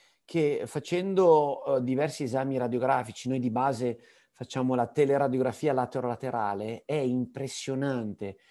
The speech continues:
il numero di, eh, bambini, per bambini intendo dire la fascia dove io faccio gli esami radiografici,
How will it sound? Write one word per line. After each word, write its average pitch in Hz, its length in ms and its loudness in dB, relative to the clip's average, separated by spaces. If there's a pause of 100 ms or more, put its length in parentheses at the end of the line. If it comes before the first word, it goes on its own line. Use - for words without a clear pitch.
(320)
il 127 140 -2
numero 143 420 2
di, 127 360 -2 (340)
eh, 113 400 -4
bambini, 135 560 0
per 113 140 -2
bambini 139 320 0
intendo 127 340 0
dire 131 240 2
la 120 140 0
fascia 135 340 -4
dove 120 180 -2
io 127 80 0
faccio 120 280 -10
gli 117 60 -2
esami 127 340 -2
radiografici, 120 760 -2